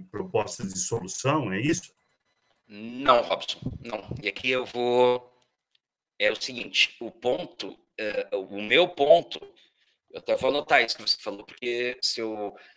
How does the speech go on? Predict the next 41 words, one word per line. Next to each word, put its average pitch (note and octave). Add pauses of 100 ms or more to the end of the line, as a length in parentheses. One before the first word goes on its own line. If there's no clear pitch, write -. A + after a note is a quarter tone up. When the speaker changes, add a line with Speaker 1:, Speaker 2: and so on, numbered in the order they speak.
(160)
Speaker 2:
se -
eu A2
tô, C3
de B2
certo -
modo, A#2
sugerindo A#2+
isso, A#2
é, B2+
n-, A#2
n-, F#2+
não G2
é C3+
essa C3+
a C#3+
minha D3
ideia. E2+ (680)
O -
Pickering, E3
não, B2+
não B2
é, B2+
não C3
existe D3
a D#3
distinção, A#2 (140)
história -
interna A2
e -
história B2+
externa A#2
ali A2
na A2+
narrativa A2+
do C3+
Pickering. - (600)
Mas - (120)
quando G#3
entra C#3+
na A2
parte -